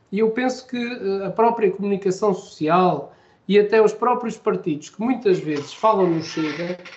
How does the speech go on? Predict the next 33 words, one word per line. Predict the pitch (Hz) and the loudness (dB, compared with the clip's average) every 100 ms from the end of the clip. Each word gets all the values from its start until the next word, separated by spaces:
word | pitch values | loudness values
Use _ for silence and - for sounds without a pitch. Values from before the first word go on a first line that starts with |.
| - _ _ - | -20 _ _ -8
como | 165 170 | 0 2
eu | |
estou | 165 185 | 4 6
a | 180 | 4
fazer | 170 151 151 | 4 -4 -4
agora, | 147 139 139 180 - _ _ _ - _ | -4 -4 -6 -8 -14 _ _ _ -20 _
eh, | - | -14
se | - - - | -12 -10 -10
esquecem | - 220 220 240 240 247 | 2 4 4 2 -4 -6
que | - 254 | -8 -8
acabamos | 247 247 247 254 - | -2 0 2 2 -2
por | - 226 | -6 -4
lhes | 240 226 | -4 0
dar | 240 254 240 | 4 6 4
mais | 247 262 233 | 0 0 -2
importância | 247 - _ 233 247 262 269 | -6 -12 _ 0 0 -4 -8
do | 220 247 | -8 -8
que | 240 | -8
aquela | 226 247 247 | -2 0 0
que | 247 | -2
se | - | -6
calhar | 247 240 247 247 | -2 2 2 0
lhes | 240 - | -8 -10
queríamos | - 240 262 262 | -10 -6 -2 -2
dar. | 233 214 196 | 2 2 2
Eu | |
não | 208 | -2
estou | 214 226 | -2 -2
a | |
dizer | 208 233 | -2 -4
que | 226 240 | -6 -6
é, | 240 220 226 220 | -6 -2 0 0
é, | 185 180 | 0 -6